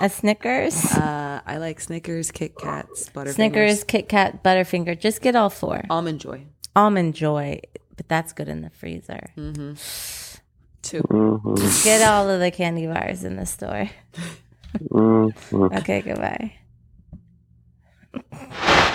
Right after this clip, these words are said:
Speaker 2: Someone told me that currently Blac Chyna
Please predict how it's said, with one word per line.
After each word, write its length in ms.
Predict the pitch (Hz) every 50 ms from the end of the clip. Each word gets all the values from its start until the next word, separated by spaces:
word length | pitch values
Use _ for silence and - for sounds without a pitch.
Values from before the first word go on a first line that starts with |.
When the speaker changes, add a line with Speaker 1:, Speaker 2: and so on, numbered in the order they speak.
| - - - -
Speaker 2:
Someone 460 | - - - 202 208 208 202 196 190
told 480 | - - - - 226 233 254 269 254 196
me 340 | 156 139 131 127 127 - 160 - _ _ _ _ _ _ - - _ _ _ _ _ _ -
that 400 | - 180 190 160 - - _ _
currently 920 | - - - 254 247 269 294 277 233 - 143 143 135 131 131 143 156 - _ _ _ _ _ _ _ _ _ _ -
Blac 360 | 180 185 190 196 208 254 285 - _
Chyna 800 | - - - - 202 190 208 208 190 165 143 143 151 175 196